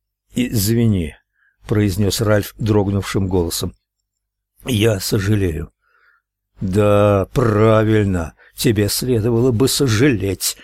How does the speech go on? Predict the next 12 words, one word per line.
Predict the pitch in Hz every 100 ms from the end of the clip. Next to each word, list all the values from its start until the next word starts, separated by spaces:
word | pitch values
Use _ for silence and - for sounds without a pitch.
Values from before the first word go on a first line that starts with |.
| -
но | 127 185
это | 180 180 180 170
не | 160
так, | - - 123 117 104 87 -
не | 127 156 123
так». | - 101 92 80 - - -
Еще | 104 98 - - 90
один | 92 101 110
толчок, | 120 110 - 120 - - -
острая | 185 - - 131 117
вспышка | - - 131 113 - 110
боли | 110 113 90